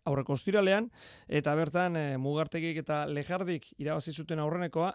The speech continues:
hamabost eta sei eta hamabost eta bost Barrenetxea eta Watkinsen, eh, aurka, eta bigarrengoan berriz, Arakiztain eta Lizardi nagusi,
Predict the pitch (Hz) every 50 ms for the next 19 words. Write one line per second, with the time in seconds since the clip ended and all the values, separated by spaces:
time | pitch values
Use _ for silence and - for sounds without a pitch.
0 | - - 135 135 143 151 160 165 143 - 165 147 156 143 - 175 170 - - -
1 | 147 117 147 131 127 135 147 156 165 156 - 165 147 151 139 143 180 185 156 -
2 | - - - _ - - - - - _ 135 135 139 139 160 170 170 151 - 165
3 | 160 147 156 151 151 165 175 - 170 175 165 143 170 170 165 165 160 160 - -
4 | 170 180 175 - 185 196 226 214 - _ - - - - - - - 156 156 156
5 | 151 147 160 160 160 160 156 160 156 156 156 156 156 175 190 180 - - - -
6 | - 143 147 139 156 147 - - 156 151 151 143 - 143 139 139 127 - 160 156
7 | 156 147 151 147 139 143 147 160 160 - 180 180 208